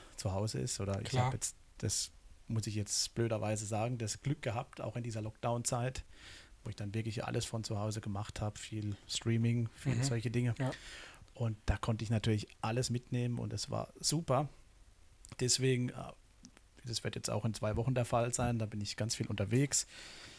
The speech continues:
Speaker 1: äh, Workshop-technisch, also ich halte auch sehr viele Workshops für dieses Instrument oder für die Egerländer Blasmusik
Speaker 2: Klar.
Speaker 1: oder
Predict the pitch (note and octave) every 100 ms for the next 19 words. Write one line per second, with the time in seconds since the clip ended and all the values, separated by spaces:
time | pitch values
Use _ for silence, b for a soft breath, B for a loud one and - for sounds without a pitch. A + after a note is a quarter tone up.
0 | B - A#2+ A#2+ B2+ A#2 B2+ - C3+ -
1 | C3 A#2 C3+ A2+ G#2+ A2+ - A2+ A2+ -
2 | - A2+ - A2+ A2 G#2 B B B B
3 | - - - - - - - B2 A2 B2
4 | - D3+ - - - - C#3 C#3 B2 A#2+
5 | B2+ B2+ - A#2+ A#2+ A#2 G#2 G2+ - G#2+
6 | A#2 A#2+ B2 A#2+ A2 - A2+ G#2+ - B2+
7 | B2 A#2 - - A2